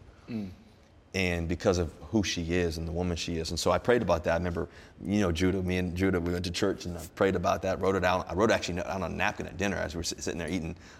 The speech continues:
Speaker 2: a steak dinner. I wrote it out on a napkin and we prayed over it. Three days later, I meet C.
Speaker 1: Mm.
Speaker 2: And when I walked in the room and I, I saw, you know,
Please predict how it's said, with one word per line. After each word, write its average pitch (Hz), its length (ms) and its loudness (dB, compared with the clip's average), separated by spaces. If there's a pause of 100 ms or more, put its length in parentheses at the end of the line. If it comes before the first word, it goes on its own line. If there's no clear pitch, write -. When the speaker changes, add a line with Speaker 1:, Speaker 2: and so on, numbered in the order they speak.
Speaker 2:
a 92 60 -8
steak 95 260 0
dinner. 92 240 2
I 87 80 -2
wrote 92 200 4
it 92 80 2
out 90 100 6
on 82 120 -6
a - 20 -8
napkin - 380 -2
and 87 60 -6
we 87 60 -4
prayed 98 260 2
over 78 300 -2
it. 76 80 -12 (400)
Three 104 160 2
days 92 220 0
later, 90 200 -2
I 78 60 -6
meet 82 180 -8
C. 80 280 -6 (600)
Speaker 1:
Mm. 104 180 -10 (800)
Speaker 2:
And 92 480 0 (360)
when 95 100 -2
I 92 60 4
walked 104 260 2
in 104 60 -2
the 95 80 -4
room 98 280 0
and 87 200 -4 (100)
I, 64 60 -14 (240)
I - 20 -8
saw, 90 400 0 (180)
you 90 120 0
know, 82 160 -6